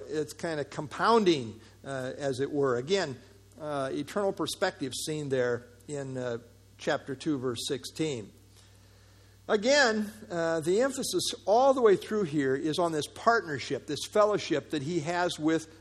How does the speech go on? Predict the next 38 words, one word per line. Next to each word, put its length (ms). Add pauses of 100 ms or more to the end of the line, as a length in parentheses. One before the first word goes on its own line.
the 100
Philippian 540
church. 560 (480)
And 160
as 100
we 120
think 180
about 240
rewards, 800 (580)
I, 300
I 140
sometimes 500
think 160
people 240
think 180
about 160
rewards 520
in 80
terms 260
of 120 (160)
being 200
a 60
Lone 300
Ranger 420
Christian. 540 (460)
That's 220
really 160
not 240
the 160
emphasis 420
of 120
the 100
Scriptures. 560 (260)
I 60
really 280
think 220
it's 160
a, 120